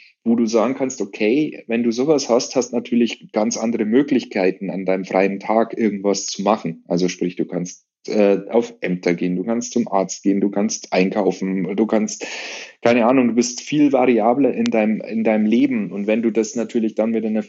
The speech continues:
äh, Vier-Tage-Woche auch hinkriegen könntest, dass du sagst, okay, du hast dann immer montags frei oder immer freitags frei,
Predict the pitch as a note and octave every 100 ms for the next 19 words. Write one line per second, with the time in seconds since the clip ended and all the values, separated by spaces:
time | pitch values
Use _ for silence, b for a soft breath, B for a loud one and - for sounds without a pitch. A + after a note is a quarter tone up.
0 | _ A2 G#2+ G2+ - - A#2+ A#2 G#2+ B2
1 | A#2+ G#2+ - G2+ C3 F3 C3 A#2+ - A#2
2 | G#2+ G#2 A2+ G2+ F2 - F#2+ - A2 G#2+
3 | - G#2+ G2+ G2+ G2 G2+ G2 G2+ G2+ G#2
4 | A#2+ A2 G#2+ - F2 D#2+ - G#2+ G2 F#2+
5 | F#2+ A#2 B2 A#2+ - - F2